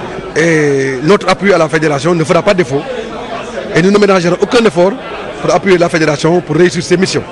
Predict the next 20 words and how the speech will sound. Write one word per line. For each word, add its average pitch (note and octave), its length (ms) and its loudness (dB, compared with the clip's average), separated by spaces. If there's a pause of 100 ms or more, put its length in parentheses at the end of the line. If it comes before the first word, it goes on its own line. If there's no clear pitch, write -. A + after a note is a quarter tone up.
(1000)
Et C#3+ 160 2
à D3+ 100 0
ce E3 100 -2
titre-là, D3+ 540 2
j'ai D3 140 0
donné E3 180 2
des D3 140 -2
garanties D3 380 -2
nécessaires D#3 360 0
au D3 40 0
président F#3 260 0
de E3 60 -2
la D#3 80 0
fédération, C#3 480 -2 (680)
comme G3+ 140 2
d'ailleurs F3+ 260 2
de D3+ 100 -4
toutes C4 180 -6
les G3+ 80 2
fédérations, F3+ 480 0